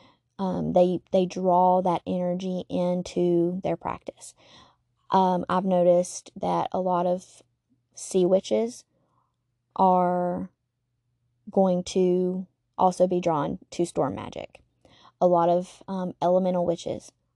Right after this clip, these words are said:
are going to be drawn to storm magic because there are s-, there are these principles within storm magic. Storm magic affects the ocean. Storm magic affects the sea.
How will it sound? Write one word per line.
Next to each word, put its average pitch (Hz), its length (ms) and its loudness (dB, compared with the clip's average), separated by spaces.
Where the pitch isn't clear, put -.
are 185 120 0
going 170 260 0
to - 100 -16
be 175 100 0
drawn 175 480 -4
to 180 480 0
storm 180 380 -4
magic - 440 -8
because 180 440 2
there 175 420 0
are 180 140 -2
s-, - 340 -16
there 185 300 -2
are 180 480 -4
these 208 220 2
principles 185 720 -4
within 190 720 0
storm 180 300 2
magic. - 480 -6
Storm 175 300 2
magic 190 400 -2
affects - 600 -4
the - 120 -2
ocean. 196 420 -8
Storm 170 300 -8
magic 165 340 -8
affects - 400 -6
the 185 120 -8
sea. 170 340 -2